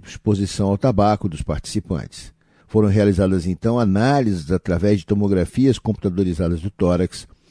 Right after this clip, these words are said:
e tinham o chamado score de cálcio presente nas artérias do coração, avaliado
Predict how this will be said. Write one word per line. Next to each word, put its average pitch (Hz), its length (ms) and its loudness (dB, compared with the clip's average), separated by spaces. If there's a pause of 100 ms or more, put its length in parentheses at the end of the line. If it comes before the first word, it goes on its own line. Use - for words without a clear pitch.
(100)
e 180 80 -2
tinham 180 380 0 (200)
o 131 100 -2
chamado 127 440 2
score 131 400 2
de 101 100 -4
cálcio 104 460 0
presente 117 600 0
nas 98 180 -2
artérias 101 440 0
do 90 80 -8
coração, 104 600 0 (360)
avaliado 98 720 2